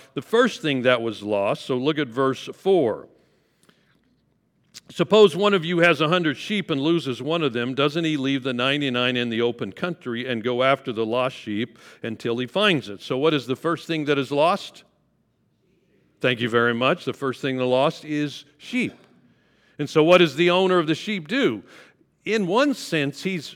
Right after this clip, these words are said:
pretty irresponsible because he leaves the other ninety-nine and he goes after just the one sheep. Now, we don't know what he does with the other ninety-nine because, you know,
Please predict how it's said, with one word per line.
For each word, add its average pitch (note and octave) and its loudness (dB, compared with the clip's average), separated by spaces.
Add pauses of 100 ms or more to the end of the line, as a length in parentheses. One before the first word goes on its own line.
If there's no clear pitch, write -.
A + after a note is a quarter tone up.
(140)
pretty D#4+ -2
irresponsible A#2+ -6 (760)
because F3 2
he E3 0
leaves F#3 2
the D3+ 2
other F3 4
ninety-nine D3 0 (220)
and D#3 0
he C#3+ 0
goes F3 0
after B2+ -2
just - -8
the B2+ -10
one B2+ -8
sheep. G3+ -8
Now, C#3 4
we F#3+ 0
don't G3+ 6
know G#3+ 6
what F3+ 6
he C3+ 2
does C#3+ 0
with C3 -6
the C3 -2
other B2 0
ninety-nine A#2+ -2
because, B2 -6 (460)
you B2+ -4
know, A#2+ -4